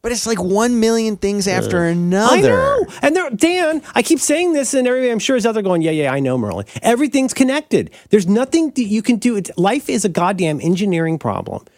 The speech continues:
Speaker 2: There's no way to change one aspect of anything. You're gonna touch different systems. You're gonna touch things in the same system. And a lot of stuff, and this is just true in life. This is true in code.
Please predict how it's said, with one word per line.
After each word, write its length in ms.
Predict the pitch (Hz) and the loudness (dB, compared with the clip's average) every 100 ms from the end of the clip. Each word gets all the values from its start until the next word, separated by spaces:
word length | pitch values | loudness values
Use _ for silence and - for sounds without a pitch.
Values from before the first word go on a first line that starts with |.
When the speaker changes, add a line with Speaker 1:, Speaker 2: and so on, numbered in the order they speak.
| _ _ | _ _
Speaker 2:
There's 160 | 156 135 | 0 2
no 160 | 196 | 0
way 160 | 247 294 | 0 -2
to 100 | 277 | -4
change 380 | - 196 185 147 | 0 0 0 -2
one 300 | 135 143 156 | 0 0 -2
aspect 540 | 131 139 - 113 - | -4 -4 -4 -4 -4
of 80 | 123 | -6
anything. 520 | 131 131 120 92 - _ _ | -4 -4 -4 -10 -14 _ _
You're 100 | 131 | -2
gonna 140 | 139 | -2
touch 260 | - 139 - | -2 -4 -2
different 320 | 151 - 226 | -4 -2 -4
systems. 560 | - 165 - 165 170 156 | -2 -4 -2 -2 -2 -2
You're 80 | 135 | -2
gonna 140 | 127 | -2
touch 240 | - 143 | -2 -6
things 260 | - 170 180 | -2 -2 0
in 80 | 214 | -2
the 60 | 226 | -4
same 360 | - 160 156 | -2 -2 -2
system. 540 | 160 98 90 - 101 160 - - - | -2 -6 -6 -6 -6 -8 -12 -20 -8
And 140 | - 165 | 0 0
a 40 | |
lot 220 | 156 165 | 2 0
of 80 | 226 | -2
stuff, 240 | - 277 202 | -2 0 2
and 100 | 143 | 0
this 180 | 143 | -2
is 60 | 185 | -6
just 220 | - 165 | -6 -6
true 160 | - 139 | -2 0
in 100 | 139 | 0
life. 140 | 226 | -2
This 100 | 123 | -4
is 100 | 123 | -6
true 160 | - 117 | -4 -4
in 100 | 85 | -4
code. 560 | - - 123 135 196 | -8 -4 -4 -2 -4